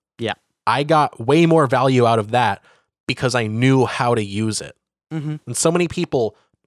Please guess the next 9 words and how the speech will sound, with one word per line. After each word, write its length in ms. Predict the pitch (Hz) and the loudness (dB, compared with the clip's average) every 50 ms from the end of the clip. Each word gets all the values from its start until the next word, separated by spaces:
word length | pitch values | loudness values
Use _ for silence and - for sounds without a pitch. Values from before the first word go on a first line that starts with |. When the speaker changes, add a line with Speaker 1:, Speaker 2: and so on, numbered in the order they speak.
| _ _ | _ _
Speaker 2:
sink 440 | - - - - 151 147 143 - - _ | -10 -8 -4 -4 -4 -4 -6 -8 -14 _
hundreds, 720 | - - - - 185 185 196 190 180 143 123 107 98 - | -16 -14 -4 -2 -2 0 0 -2 -4 -4 -6 -6 -6 -6
if 160 | 123 - - 139 | -8 -6 -4 -2
not 180 | 131 123 98 - | -2 -2 -4 -8
thousands 640 | - - 135 127 131 139 147 147 135 147 139 135 | -4 -2 0 2 2 2 2 2 0 -2 -2 -2
of 80 | 131 113 | -2 -2
dollars 540 | 120 113 117 120 120 117 110 110 104 - | 0 0 2 2 2 0 0 -2 -4 -6
into 180 | 117 104 - 120 | -8 -6 -6 -8
gear 420 | 104 98 101 104 113 127 139 156 | -8 -8 -8 -8 -6 -4 -4 -6